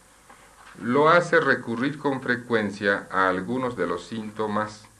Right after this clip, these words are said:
que tan frecuentemente se observan en la clínica, tales como negativismo en la alimentación, trastornos en el sueño,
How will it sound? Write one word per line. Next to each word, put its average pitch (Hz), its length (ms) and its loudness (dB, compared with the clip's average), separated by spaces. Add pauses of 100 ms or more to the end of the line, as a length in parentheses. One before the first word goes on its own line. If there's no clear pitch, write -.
(600)
que 110 140 0
tan 101 320 2
frecuentemente 113 960 -4
se - 120 -4
observan 107 500 0
en 87 160 -4
la 87 160 -6
clínica, 107 600 -4
tales 101 400 -2
como 87 280 -6
negativismo 87 880 -6
en 87 100 -4
la 85 60 -6
alimentación, 85 1040 -6 (260)
trastornos 90 680 0
en 85 100 -10
el 82 140 -12
sueño, 95 580 -6